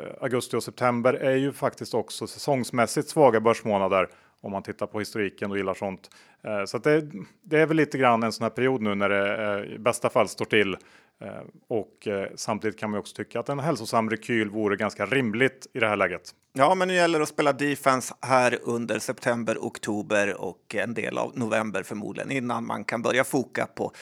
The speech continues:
Speaker 2: tjugohundratjugotvå.
Speaker 1: Kanske så. Men om man ska ta upp en enskild faktor som, eh, jag tror påverkar många bolag,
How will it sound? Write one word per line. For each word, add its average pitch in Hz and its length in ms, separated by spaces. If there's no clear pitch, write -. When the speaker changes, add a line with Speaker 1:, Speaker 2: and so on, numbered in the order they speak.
Speaker 2:
tjugohundratjugotvå. 165 640
Speaker 1:
Kanske 120 300
så. 95 180
Men 170 200
om 147 100
man 147 60
ska 147 120
ta 160 80
upp 156 100
en 165 60
enskild 160 340
faktor 135 360
som, 123 260
eh, 143 80
jag 123 140
tror 170 160
påverkar 160 520
många 143 380
bolag, 104 480